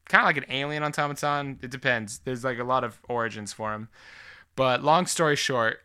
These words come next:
at the end of Infinity Gauntlet, he gets the, uh, the, the Infinity Gauntlet, and, um, he creates the Infinity Watch. So he separates all the stones and gives everyone a stone, including Thanos, actually.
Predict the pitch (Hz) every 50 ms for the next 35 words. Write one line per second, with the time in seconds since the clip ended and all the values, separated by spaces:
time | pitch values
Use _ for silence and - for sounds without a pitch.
0 | _ _ _ _ _ - 147 147 - 147 143 156 175 190 208 208 196 170 156 160
1 | 160 151 - 160 156 151 139 123 - 135 123 117 117 113 107 - - - 127 135
2 | 135 120 139 156 165 - - - - - - - _ _ _ _ _ _ - 135
3 | 131 131 123 123 - _ _ - 131 123 - - 131 131 123 - _ 131 127 123
4 | 117 - 185 180 160 143 120 135 120 113 110 107 107 110 - - - - - -
5 | - - - _ - 117 117 117 117 117 113 113 113 110 113 110 107 107 104 107
6 | 107 104 110 - - _ _ _ - - 139 131 123 123 117 107 - - 147 147
7 | 139 127 - - 131 120 110 - - 127 123 117 107 104 101 104 - - - 110
8 | 104 - - 131 120 - 127 120 117 - 117 110 107 107 - - - - 110 107
9 | 107 104 104 101 101 107 107 98 - 110 107 101 107 104 98 98 98 95 92 -
10 | - 104 95 92 92 95 101 104 101 - - 107 104 101 101 101 101 - 156 165
11 | 127 107 101 - 98 98 - - - - -